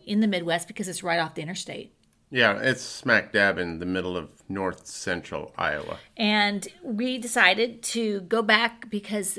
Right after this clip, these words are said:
Speaker 1: we really like this area for a couple reasons.
Speaker 2: It's got a lot of historical value. Yeah,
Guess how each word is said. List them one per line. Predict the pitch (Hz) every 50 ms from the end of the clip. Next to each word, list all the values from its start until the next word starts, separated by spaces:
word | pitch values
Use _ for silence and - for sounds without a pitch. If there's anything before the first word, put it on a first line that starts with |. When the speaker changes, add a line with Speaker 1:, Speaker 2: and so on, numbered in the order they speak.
| -
Speaker 1:
we | - 220 202 220 226 214 202 196
really | 185 196 220 247 214 247 233
like | 208 196 185 190 185
this | 208 190 - -
area | - 190 180 170 175 180 175 175 175 175
for | - 180 165
a | 165
couple | 165 - 175 - 175 160
reasons. | 160 160 151 147 - - 135 - - - - - - -
Speaker 2:
It's | - - 139 135 135 - -
got | - _ _ - 165 202 220
a | 175 113 98
lot | 95 95 98 104 113 135 156 151 127
of | 117 -
historical | - - 127 110 - - - - _ - 131 131 139 139 135 127 - - - 120 113 107 101 101 - - _ _ _ _ _ _ _ -
value. | 107 104 117 117 120 120 123 127 127 131 135 139 143 139 139 - _ _ _ _ -
Yeah, | 151 185 143 85 73